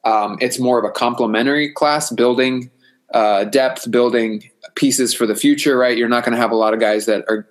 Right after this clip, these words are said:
like a Mitch Hyatt last year, who's gotta step in right away. Uh, Jake Vermorgan, who, you know, is taking a third of the snaps at, at right tackle. I don't think you're gonna have that kind of impact on, uh,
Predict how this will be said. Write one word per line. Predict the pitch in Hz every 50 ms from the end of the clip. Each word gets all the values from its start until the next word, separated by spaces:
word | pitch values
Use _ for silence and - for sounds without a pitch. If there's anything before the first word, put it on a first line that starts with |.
| _ _ -
like | 120 113 110
a | 113 110
Mitch | 117 123 117 -
Hyatt | 131 123 117 113 110 110
last | 113 113 107 104 - - -
year, | 123 113 110 107 104 - - - - - - -
who's | 127 117 110
gotta | 123 107 107
step | - - - 131 113 - -
in | 120 113 107 101 104 _ _ _ _ _ -
right | 107 110 117 117 117 113
away. | 107 104 107 101 101 101 98 98 - _ - - _ _ _ -
Uh, | - 104 101
Jake | 107 - 127 117 110 - -
Vermorgan, | 120 110 110 110 110 107 104 104 104 101 101 _ _ _ _ _ _ -
who, | - 113 107 104 104 101 101 101 98
you | - 117 113 104
know, | 101 98
is | 98 101 -
taking | - 123 110 110 107 107 101 101 98 98 95 - _ _ -
a | - - 78 107 104
third | - - 139 120 117 113 110
of | 95 -
the | 110 107
snaps | - - 120 107 107 107 - -
at, | 113 104 104 98 - -
at | 101 101 71 98
right | 107 104 98 -
tackle. | - 117 101 101 101 - 104 101 101 - _ - - - - -
I | - 135
don't | 156 165 160
think | 160 165 156 139
you're | 151 143 135
gonna | 131 127
have | 123 120 113 107 110
that | 113 113 123 123 -
kind | - 139 131 131 131 131
of | 123 120
impact | 127 131 127 131 147 135 139 139 - - - _ - -
on, | 113 110 110 110 110 107
uh, | 104 101 101 98 98 98 87